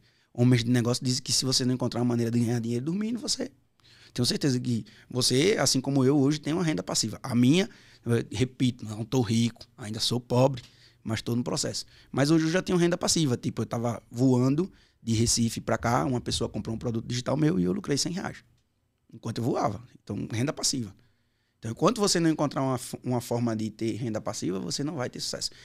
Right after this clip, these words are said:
Eu disse a ele, "Eu quero primeiro encontrar uma maneira de ganhar dinheiro dormindo." E ele disse, "E como é que tu vai fazer isso?" Eu disse, "Pô, eu comecei a gerar conteúdo na internet. É, daqui a uns cinco anos, viu o que eu disse? Daqui a uns cinco anos,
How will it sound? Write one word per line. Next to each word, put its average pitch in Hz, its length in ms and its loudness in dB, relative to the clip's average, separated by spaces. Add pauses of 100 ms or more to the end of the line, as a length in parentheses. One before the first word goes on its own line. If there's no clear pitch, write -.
(160)
Eu 131 140 0
disse 131 140 0
a 87 40 2
ele, 117 100 -2
"Eu 110 60 -10
quero 113 300 -8 (320)
primeiro 120 300 2
encontrar 123 300 -4
uma 127 40 -2
maneira 127 220 -2
de 123 80 -2
ganhar 127 160 -2
dinheiro 131 180 -2
dormindo." 156 340 -2 (800)
E 123 100 -6
ele 139 80 0
disse, - 360 -2 (440)
"E - 40 -20
como 247 180 0
é - 40 0
que - 40 -14
tu - 60 -10
vai 185 100 0
fazer 151 220 0
isso?" - 360 -6 (380)
Eu - 60 -20
disse, - 100 -18
"Pô, - 100 -4
eu 120 80 0
comecei 113 520 -2
a 117 40 -2
gerar 104 220 -4
conteúdo 101 360 -6
na 104 100 -8
internet. - 520 -6 (960)
É, 107 340 -6
daqui - 260 -4
a 98 80 -4
uns 101 300 -8
cinco - 360 -4
anos, 113 280 -8
viu 120 180 -4
o - 20 -16
que - 80 -6
eu 196 40 -2
disse? 127 220 -6
Daqui - 180 -8
a 113 40 4
uns 113 160 2
cinco - 340 0
anos, 131 260 0